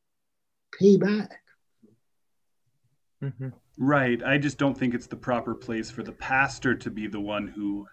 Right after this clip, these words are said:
Speaker 3: has to go and report things or anything like that. It should be the one who has committed the crime that bears fruit in keeping with repentance by turning themselves into the temporal consequences for their sins.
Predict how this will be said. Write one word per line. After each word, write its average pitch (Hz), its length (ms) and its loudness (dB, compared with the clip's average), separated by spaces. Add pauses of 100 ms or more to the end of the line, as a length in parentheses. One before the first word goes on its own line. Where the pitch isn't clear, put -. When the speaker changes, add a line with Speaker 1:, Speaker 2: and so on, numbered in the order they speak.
Speaker 3:
has 113 260 0
to 120 80 -6
go 110 200 0
and 104 120 -4
report 107 460 -6
things 101 280 -8
or 101 80 -6
anything 98 360 -10
like 95 200 -14
that. 95 220 -12
It 113 120 -12
should 127 220 -6
be 131 120 4
the 120 120 0
one 117 240 0
who 117 140 -6
has 107 120 -8
committed 110 360 -6
the 104 80 -16
crime 95 680 -6 (320)
that 113 160 -6
bears 107 280 -2
fruit 131 320 0
in 104 120 -4
keeping 107 380 -6
with 104 180 -12
repentance 98 480 -12
by 95 220 -12
turning 101 340 -8
themselves 98 540 -8
into 104 240 -4
the 98 100 -16
temporal 95 420 -12
consequences - 880 -12
for 90 200 -18
their - 160 -20
sins. - 420 -16